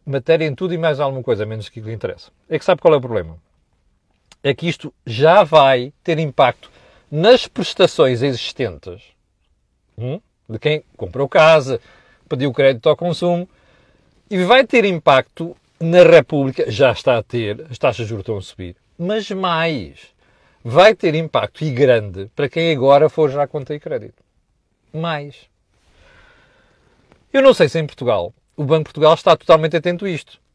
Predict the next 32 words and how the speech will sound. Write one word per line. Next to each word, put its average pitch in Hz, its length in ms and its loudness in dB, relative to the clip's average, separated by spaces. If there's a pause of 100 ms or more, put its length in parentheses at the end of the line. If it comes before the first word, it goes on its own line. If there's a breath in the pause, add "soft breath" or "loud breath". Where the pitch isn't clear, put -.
(320)
mas 170 200 -2
aqui 190 240 -2
ao 226 100 4
lado, 123 220 4
em 135 60 -2
Espanha 117 400 -8
e 131 40 -8
noutros 151 240 -4
países, 107 360 -8
os 131 100 -6
bancos 151 400 -4 (160)
travaram 147 640 0
a 160 40 -8
fundo 120 560 -14 (160)
na 117 160 -10
concessão 117 400 -12
de 123 80 -10
empréstimos. - 480 -18 (360)
Aliás, 113 440 -6
um 147 120 -4
dos 123 80 -6
jornais 123 360 -6
espanhóis, 143 320 -6
salvo 107 320 -4
o - 20 -4
Real 139 200 0
Mundo, 170 240 -8
traz 175 280 0
isto 175 220 -12
hoje 160 140 -10
em - 20 -12
manchete. 165 500 -18